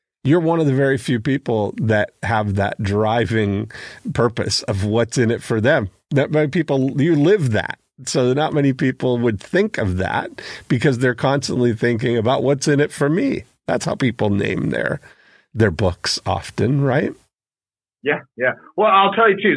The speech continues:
Speaker 2: Scott Hoffman, my agent, he actually, uh, this started several years ago 'cause this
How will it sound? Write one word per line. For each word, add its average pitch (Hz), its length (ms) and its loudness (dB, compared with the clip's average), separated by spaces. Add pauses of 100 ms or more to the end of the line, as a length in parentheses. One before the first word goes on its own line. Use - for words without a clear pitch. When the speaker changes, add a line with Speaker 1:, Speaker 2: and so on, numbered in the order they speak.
Speaker 2:
Scott 185 240 2
Hoffman, 165 400 0
my 123 160 0
agent, 123 440 -2
he 123 160 0
actually, 127 580 -2 (360)
uh, 113 360 2 (280)
this 156 240 -4
started 131 340 2 (220)
several 131 300 0
years 113 320 0
ago 98 240 -2
'cause 98 300 -8
this 123 160 2